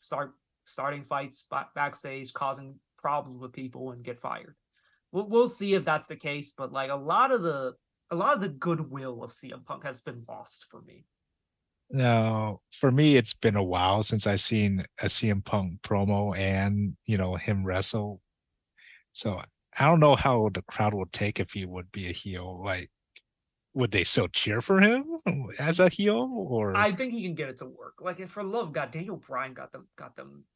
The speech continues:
Speaker 1: got the fans to boo him in W W E at one point. Uh,
Speaker 2: Hmm.
Speaker 1: now, of course, we don't know if C M Punk is as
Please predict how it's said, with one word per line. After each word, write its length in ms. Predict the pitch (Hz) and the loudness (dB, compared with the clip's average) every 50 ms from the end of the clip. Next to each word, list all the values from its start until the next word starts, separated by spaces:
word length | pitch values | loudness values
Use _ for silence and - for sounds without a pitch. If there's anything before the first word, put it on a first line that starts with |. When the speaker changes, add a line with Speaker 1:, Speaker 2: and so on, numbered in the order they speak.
| _ | _
Speaker 1:
got 180 | - 151 139 - | -8 -8 -8 -8
the 60 | 147 | -10
fans 260 | - - 139 131 127 120 | -14 -14 -12 -12 -12 -16
to 60 | 120 | -16
boo 260 | 117 - 147 131 127 | -16 -14 -14 -12 -12
him 80 | 123 123 | -14 -14
in 80 | 120 | -12
W 240 | 123 131 127 131 127 | -12 -10 -10 -10 -12
W 200 | 123 120 - - | -14 -14 -14 -14
E 60 | 120 | -14
at 100 | 117 117 | -14 -14
one 160 | - - - - _ - | -14 -18 -20 -20 _ -20
point. 180 | 62 64 67 - _ _ _ _ _ _ _ - | -20 -20 -20 -20 _ _ _ _ _ _ _ 2
Uh, 360 | 120 120 123 117 113 110 104 | 4 4 6 6 6 4 4
Speaker 2:
Hmm. 240 | 95 92 95 95 98 | 4 2 0 -2 -2
Speaker 1:
now, 220 | 104 147 151 151 | -2 0 0 0
of 100 | 147 - | -2 -2
course, 320 | - 185 180 180 170 - 135 | -4 -4 -4 -4 -6 -8 -10
we 100 | 131 123 | -10 -10
don't 160 | 135 139 135 | -8 -8 -6
know 200 | 135 143 143 143 | -6 -6 -6 -6
if 100 | 135 120 - _ - | -8 -12 -16 _ -14
C 180 | - - 147 139 | -14 -12 -12 -10
M 80 | 131 | -8
Punk 160 | 127 143 135 | -8 -8 -8
is 60 | 131 127 | -8 -10
as 80 | 127 | -12